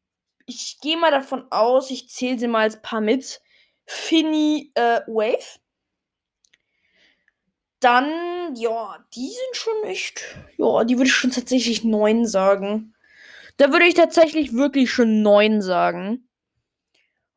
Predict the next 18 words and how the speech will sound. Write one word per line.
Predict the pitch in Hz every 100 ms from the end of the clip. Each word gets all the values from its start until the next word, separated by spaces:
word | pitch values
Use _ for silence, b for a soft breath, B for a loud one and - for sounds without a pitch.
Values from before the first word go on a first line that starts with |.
| _
Aber | 214 220
naja. | 226 226 285 - _ _ _ _ _ _ _ _ _ _ _ _ _
Kommen | - 294
wir | 294
zum, | 262 254 254 247
ja, | 226
Finale, | - 226 214 233 226 196
sag | 190 185
ich | -
mal. | 180 175 170 208 233 _
Und | 254 262 262
zwar | - 214 214 214
Thiago | - - 196 202 233 214 196 202 202 202 _
und | 196 196 196 202 -
Shari. | - - - - 233 233 190 190 170 170 - _
Shari, | - - - 190 185 185 190 185 185
Shari. | - 196 185 185 180 - - B B B B B B
Ne? | 254 294